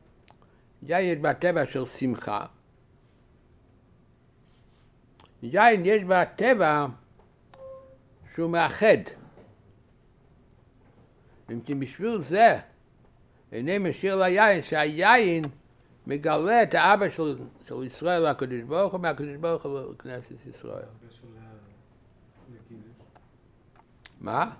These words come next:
Speaker 2: למה זה קשור לקידוש?
Speaker 1: תגיד אתה. שירו, שמשבחים את הקדוש ברוך הוא, זה ליין. קידוש זה שבח וגדולו.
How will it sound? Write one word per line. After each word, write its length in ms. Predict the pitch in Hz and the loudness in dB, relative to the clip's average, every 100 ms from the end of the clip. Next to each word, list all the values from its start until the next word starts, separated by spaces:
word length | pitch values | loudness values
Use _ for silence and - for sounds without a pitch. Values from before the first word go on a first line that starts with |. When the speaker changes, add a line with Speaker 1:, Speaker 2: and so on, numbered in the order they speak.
| _ - 123 131 | _ -20 -20 -20
Speaker 2:
למה 200 | 127 123 | -20 -20
זה 100 | 120 | -20
קשור 300 | 120 - 120 | -20 -20 -20
לקידוש? 360 | - 117 120 - _ _ _ _ | -20 -20 -20 -20 _ _ _ _
Speaker 1:
תגיד 300 | 78 78 92 | -14 -12 -12
אתה. 260 | 101 - - - _ _ _ _ _ _ - - - _ _ _ _ _ _ _ _ _ _ _ _ _ _ _ _ _ _ _ _ _ _ _ _ _ - | -12 -14 -18 -20 _ _ _ _ _ _ -20 -20 -20 _ _ _ _ _ _ _ _ _ _ _ _ _ _ _ _ _ _ _ _ _ _ _ _ _ -18
שירו, 480 | - 262 214 107 - - _ _ _ _ _ - - | 0 4 6 4 -2 -12 _ _ _ _ _ -20 -10
שמשבחים 640 | 135 127 143 - 196 233 | -10 -4 -6 -4 -4 -2
את 100 | 196 | 0
הקדוש 440 | 160 131 143 139 123 | 0 0 -2 -2 0
ברוך 380 | 127 127 120 | 2 4 2
הוא, 200 | 165 269 262 - _ _ _ _ | -2 -6 -8 -20 _ _ _ _
זה 120 | 110 | -10
ליין. 380 | 110 98 85 65 - _ _ _ _ _ _ _ _ _ _ _ _ _ _ _ | -6 -6 -6 -10 -16 _ _ _ _ _ _ _ _ _ _ _ _ _ _ _
קידוש 320 | - 240 233 175 | -6 -4 -2 0
זה 140 | 160 | -2
שבח 580 | - 160 220 233 - - _ _ _ | -2 4 8 8 6 -6 _ _ _
וגדולו. 560 | - 127 117 151 131 87 | -14 -12 -4 -2 -2 -6